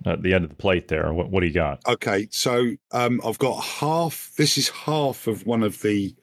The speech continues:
Speaker 2: the ribeyes. Um,
Speaker 1: Uh-huh.
Speaker 2: they, I, I went to the butcher's and asked for, 'cause they had stuff in the window, uh, in the refrigerated display cabinet, but they were too thin. If you don't get a good, at least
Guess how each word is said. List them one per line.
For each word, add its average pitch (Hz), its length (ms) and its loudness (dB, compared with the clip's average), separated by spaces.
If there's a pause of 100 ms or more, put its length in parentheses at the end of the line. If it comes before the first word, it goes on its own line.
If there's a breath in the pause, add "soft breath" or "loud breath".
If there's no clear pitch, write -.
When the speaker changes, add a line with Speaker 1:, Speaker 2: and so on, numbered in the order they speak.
(120)
Speaker 2:
the 107 80 0
ribeyes. 95 800 0 (220)
Um, 107 280 0
Speaker 1:
Uh-huh. 107 220 0
Speaker 2:
they, 110 560 -2
I, 113 140 2
I 117 260 -2
went 117 260 0
to 104 60 -4
the 110 60 -2
butcher's 110 720 0 (200)
and 107 100 0
asked 110 280 0
for, 104 300 2 (200)
'cause - 140 -4
they 120 120 2
had 139 200 -2
stuff - 320 -2
in 113 100 2
the 95 60 0
window, 90 500 0 (260)
uh, 98 260 0
in 110 140 -2
the 92 320 2
refrigerated 95 800 -2
display 95 420 -2
cabinet, 90 540 0 (180)
but 101 180 0
they 113 200 2
were 110 100 0
too 120 260 0
thin. 95 420 0
If 92 140 -4
you 135 80 -2
don't 175 400 0
get 113 300 0 (140)
a 107 80 0
good, 135 280 2
at 113 120 -6
least - 460 -2